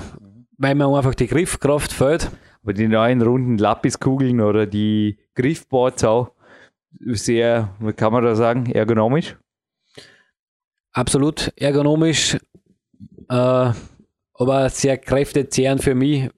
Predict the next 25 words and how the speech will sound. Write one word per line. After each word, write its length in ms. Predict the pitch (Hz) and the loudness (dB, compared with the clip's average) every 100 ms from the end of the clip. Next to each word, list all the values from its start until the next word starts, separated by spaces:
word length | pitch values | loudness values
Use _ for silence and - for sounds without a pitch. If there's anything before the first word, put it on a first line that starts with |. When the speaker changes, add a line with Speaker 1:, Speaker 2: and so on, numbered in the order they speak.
| _ | _
Speaker 1:
weil 260 | - 120 120 | -6 -2 0
ich 60 | 127 | 2
eben 120 | 127 | 0
sehr 260 | - 127 131 | 0 0 0
schwach 300 | - 127 - | 0 0 0
in 140 | 131 | 0
die 80 | 123 | 0
Finger 300 | - 131 127 | 0 0 2
und 80 | 123 | 2
in 120 | 120 | 2
die 80 | 117 | 2
Unterarm 440 | 120 117 107 104 | 2 2 2 2
bin. 200 | 101 95 - - - - _ | 0 0 -2 -12 -20 -20 _
Speaker 2:
Aber 120 | 101 | -2
es 100 | 117 | 0
ist 120 | 131 135 | 0 0
nicht 140 | 151 | 0
nur 180 | 151 139 | 0 0
Finger- 340 | 147 147 135 | 0 0 0
und 80 | 123 | 0
Unterarmkraft 760 | 127 117 101 95 - 90 90 - | 0 0 0 0 -2 -2 -2 -4
gefragt, 400 | 101 87 - 92 | -2 -2 -2 -4
oder? 260 | 95 120 - _ _ _ _ _ | -2 -4 -10 _ _ _ _ _
Speaker 1:
Nein. 300 | 135 135 165 - _ _ - | -2 -2 -2 -8 _ _ -6
Speaker 2:
Also 380 | 104 123 120 | -2 0 0